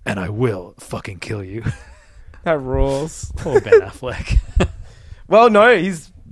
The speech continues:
Speaker 2: playing Batman right now in London.
Speaker 1: What do you mean?
Speaker 2: In the Flashpoint movie, there's, like, footage of him on set as Batman or whatever.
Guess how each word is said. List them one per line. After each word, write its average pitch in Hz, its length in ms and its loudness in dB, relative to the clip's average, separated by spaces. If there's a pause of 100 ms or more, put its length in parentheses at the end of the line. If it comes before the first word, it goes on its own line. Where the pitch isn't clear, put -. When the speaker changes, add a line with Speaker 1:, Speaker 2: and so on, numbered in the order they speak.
(180)
Speaker 2:
playing 175 480 2
Batman 160 500 2
right 147 260 0
now 147 300 0
in 127 220 -6
London. 131 580 -6 (1700)
Speaker 1:
What 127 120 -6
do 131 60 -2
you 127 60 -6
mean? 160 220 -8 (760)
Speaker 2:
In 185 200 4
the 196 80 6
Flashpoint 175 680 2
movie, 147 260 0
there's, 139 180 0
like, 151 220 0
footage 165 420 -4
of 151 140 -8
him 147 160 -4
on 139 120 -4
set 139 440 -4
as 135 180 -4
Batman 131 500 -4
or 123 80 -6
whatever. 123 500 -6